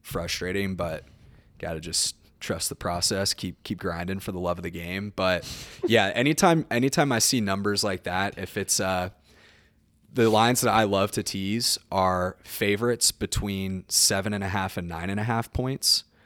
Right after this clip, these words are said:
and underdogs just under a field goal. Um, so if you get a team who's, say, an eight and a half point favorite, it's really hard to bet them to cover eight and a half straight up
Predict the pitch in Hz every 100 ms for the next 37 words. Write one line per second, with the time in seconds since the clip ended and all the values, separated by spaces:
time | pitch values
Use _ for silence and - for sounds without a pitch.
0 | _ _ _ - 98 95 92 87 85 -
1 | _ 107 110 98 87 85 82 78 87 -
2 | - - _ _ - - 92 - 92 90
3 | 82 80 - 65 64 - - - _ _
4 | - - - _ _ - 92 87 82 85
5 | 85 - - 107 101 113 117 127 117 -
6 | 123 110 104 98 98 95 - 101 98 90
7 | - 101 87 87 92 - - 90 - 95
8 | 85 73 73 _ - _ - - - 131
9 | 143 113 117 113 98 92 92 95 - 90
10 | 87 87 92 _ _ - - 104 92 -
11 | 87 82 87 85 - - 80 - -